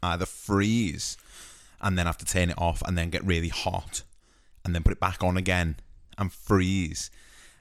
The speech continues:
and then put, I feel like I'm in the menopause. Like, it is, honestly, it is, not that I know what that feels like. <laughs> I should mention. But, yeah, th-, so whenever it's sunny, I'm always like, "Oh, I'm gonna be both hot and cold today at work."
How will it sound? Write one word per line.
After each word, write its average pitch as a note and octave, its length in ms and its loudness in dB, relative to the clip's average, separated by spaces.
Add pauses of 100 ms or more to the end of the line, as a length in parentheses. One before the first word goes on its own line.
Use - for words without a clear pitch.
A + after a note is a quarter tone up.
(140)
and F2+ 160 2
then E2 140 0
put, F2 260 0 (320)
I - 40 -2
feel C3+ 200 2
like D3 120 2
I'm C#3+ 60 2
in A#2+ 80 4
the G2+ 60 4
menopause. A#2+ 640 2
Like, A#2 160 0
it E2 60 -2
is, E2 160 -2
honestly, A2 340 2
it F2 80 2
is, F2 160 0 (840)
not C#3+ 120 6
that C3+ 100 6
I A2 60 6
know G#2+ 180 6
what G2+ 140 2
that F#2 120 0
feels G#2 320 2
like. G2+ 160 2 (600)
<laughs> - 540 -2
I G#2 60 4
should G#2+ 260 2
mention. G2 420 2 (480)
But, - 400 2 (400)
yeah, A2+ 300 4
th-, G#2+ 220 -2
so - 80 4
whenever C#3+ 300 2
it's - 100 0
sunny, B2+ 280 4
I'm A#2+ 120 2
always G2+ 200 2
like, F#2+ 220 2
"Oh, F2 80 -2
I'm D#2 140 -2
gonna E2 180 2 (240)
be D2+ 200 -4 (460)
both B2 240 4
hot - 360 0
and D3+ 180 2
cold D#3+ 380 4
today F#3+ 360 2 (200)
at D#3+ 140 2
work." F#3 400 0